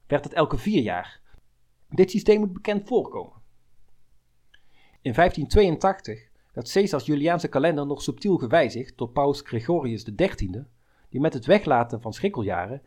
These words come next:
in jaartallen die deelbaar zijn door honderd, maar niet door vierhonderd, de boel allemaal net iets preciezer liet overeenkomen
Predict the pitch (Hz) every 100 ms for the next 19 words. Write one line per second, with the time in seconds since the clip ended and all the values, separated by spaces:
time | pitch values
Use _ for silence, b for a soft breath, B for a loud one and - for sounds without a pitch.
0 | b b 113 143 190 - 131 110 104 131
1 | 196 156 104 107 107 98 87 180 254 -
2 | 101 151 156 113 185 202 104 95 110 -
3 | - - _ _ 127 127 170 175 - 180
4 | 160 151 220 - 208 - - - 254 131
5 | 117 120 139 135 220 - 104 113